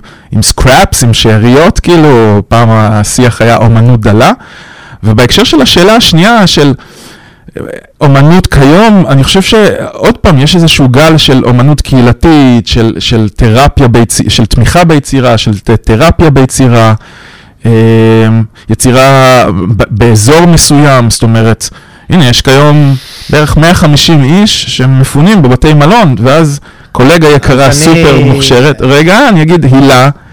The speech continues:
Speaker 1: היא, היא, היא, היא הלכה ו-, ו-, ופיתחה קבוצות סריגה בבתי מלון.
Speaker 2: וואו. אה, ראי, האם אתה חושב שבעקבות השביעי באוקטובר אזרחים גילו את היצירתיות שלהם מחדש,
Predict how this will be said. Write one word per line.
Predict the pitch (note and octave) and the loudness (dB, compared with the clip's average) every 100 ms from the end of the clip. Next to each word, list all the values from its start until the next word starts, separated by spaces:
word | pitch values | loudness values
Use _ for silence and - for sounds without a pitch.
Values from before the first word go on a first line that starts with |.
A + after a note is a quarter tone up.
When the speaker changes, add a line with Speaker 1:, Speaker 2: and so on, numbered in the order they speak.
| - - - - | -20 -20 -14 -2
Speaker 1:
היא, | C#3 | 0
היא, | A#2 | 2
היא, | C#3+ C#3 C3+ - | 2 2 0 0
היא | C3 - | -2 0
הלכה | C3+ C#3 F3+ | 0 0 0
ו-, | F3+ F3+ E3 | 0 0 0
ו-, | E3+ F3+ F3 | 2 2 2
ופיתחה | E3+ F3 - G3 G3 G3 F#3+ | 0 -2 -2 0 2 2 0
קבוצות | - E3+ G3+ | -2 -2 -2
סריגה | - G3 A3+ F#3 - _ _ - | 0 0 0 -4 -8 _ _ -4
בבתי | B2+ C#3+ F3 | -2 0 0
מלון. | E3+ A3 E3 A2+ - _ _ _ _ _ - | 2 2 0 -2 -8 _ _ _ _ _ -12
Speaker 2:
וואו. | A#2+ B2 A2+ G#2 - - - - _ - - - - C3+ B2 - E3 | -4 -4 -4 -8 -16 -20 -18 -18 _ -20 -20 -20 -20 -20 -20 -12 -2
אה, | C#3+ C#3+ C#3 C3+ C3+ C3+ - _ _ - | 0 2 0 0 0 -4 -8 _ _ -6
ראי, | C3+ D3 F3+ E3 C#3+ | -2 0 2 0 0
האם | C#3 F3 | 0 0
אתה | A3+ F#3+ | 0 -2
חושב | - C#3+ E3+ D3+ | -2 -2 -2 -2
שבעקבות | F#3 D3 C#3+ - C#3+ C#3 | -2 -2 -4 -2 -4 -2
השביעי | D3 - C#3+ | -6 -4 -4
באוקטובר | C3+ C#3 - - C#3 C#3+ C3+ | -2 -4 -4 -4 -2 -2 -2
אזרחים | B2 G#2+ A2+ G#2 C#3 C3+ C3+ | -4 -6 -10 -6 -4 -2 -2
גילו | A#2+ B2+ C3 | -2 0 -2
את | B2+ | -2
היצירתיות | C#3 B2 - B2 A2+ - B2 | -2 -4 -4 -4 -4 -4 -4
שלהם | - C3 A#2+ | -2 -2 -2
מחדש, | A2+ - A#2+ B2 D3+ F3 - | -4 -6 -4 -2 -2 -2 -8